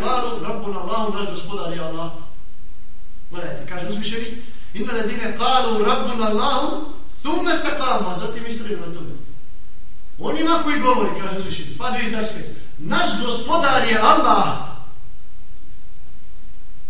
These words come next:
i na ovom istraju, a vallahi, osim ono kome se Allah smiluje, na ovom neće Allah istrajavati. Samo kome se Allah smiluje. Da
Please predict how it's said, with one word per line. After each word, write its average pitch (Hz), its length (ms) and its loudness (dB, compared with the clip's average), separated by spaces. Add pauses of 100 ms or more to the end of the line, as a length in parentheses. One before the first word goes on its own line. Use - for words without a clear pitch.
(340)
i 165 120 0
na 330 320 6
ovom 247 320 4
istraju, 196 600 2 (500)
a 220 220 4
vallahi, 214 720 2 (540)
osim 226 440 0
ono 277 320 0
kome 254 260 0
se 240 160 0
Allah 233 440 0
smiluje, 214 280 0
na 208 100 0
ovom 196 140 0
neće 170 260 0
Allah 165 240 -2
istrajavati. 147 520 -2 (840)
Samo 285 420 0
kome 254 180 0
se - 160 2
Allah 214 300 2
smiluje. 160 240 0 (920)
Da 240 340 2